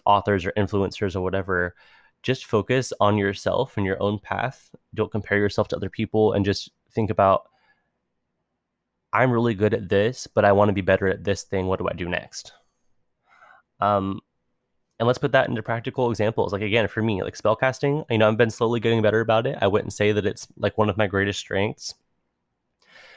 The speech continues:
But something that I am really good at is, like, my devotional practices. You know, the way I revere my deities, I'm really confident about. My relationships with spirits, I'm really confident about. I'm really confident in divination and things. So what should I do? I should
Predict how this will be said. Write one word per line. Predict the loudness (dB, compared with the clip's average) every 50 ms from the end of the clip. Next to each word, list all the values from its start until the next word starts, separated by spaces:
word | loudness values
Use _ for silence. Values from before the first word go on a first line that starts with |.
| -20 _ -12
But | -2
something | 0 2 4 4 6
that | 4 4 4
I | 4
am | 2 2 2
really | 2 0 0
good | 0 -2 0
at | 0 0 0 0 -2
is, | -6 -8 -6
like, | -6 -4 0
my | 2 2 2 2 0 -4 -6 -8 -8
devotional | -6 -2 -2 -2 -2 -2 -4 -4 -4 -2
practices. | -4 -6 -6 -6 -16 -12 -10 -10 -10 -10 -12 -14 -16 -18 _ _ _ -6
You | -4
know, | -2 -2
the | -2 -2
way | -2 0 0
I | 0
revere | 0 -2 -2 -2 -2 -2 0
my | 0 0
deities, | 0 0 -2 -2 -2 -2 -4 -4 -4 -4
I'm | -4
really | -2 -2 -2
confident | 0 0 0 0 0 -2 -4 -4
about. | -2 -4 -4 -4 -2 0
My | 0
relationships | 2 2 2 0 0 -2 -4 -6 -6 -6 -10 -8 -10
with | -12
spirits, | -12 -4 -2 0 0 0 0 0 -2
I'm | -2 0
really | 0 0 0 -2
confident | -2 -4 -4 -4 -6 -6 -6 -4
about. | -4 -6 -2 0
I'm | 0 0 2
really | 0 -2 -2
confident | 0 -2 -2 -2 -2 -2 -4 -4 -4
in | -4
divination | -6 -4 -2 0 0 0 0 -2 -6 -8 -8
and | -8 -8
things. | -8 -8 -8 -8 -12 -16 -20 _ _ _ -20 _ _ _ _ _ _ _ _ _
So | -2 2 4 6 6 6 4 2 0 _ _ _ _ _ _ _ _ _ _
what | 2 2 2 2
should | 2 0
I | 0 2
do? | 2 0 -2 -2 -4 -10 _ _ _ _ _ _ -4
I | -4 -4
should | -4 -4 -2 -2 -2 -2 -2 -6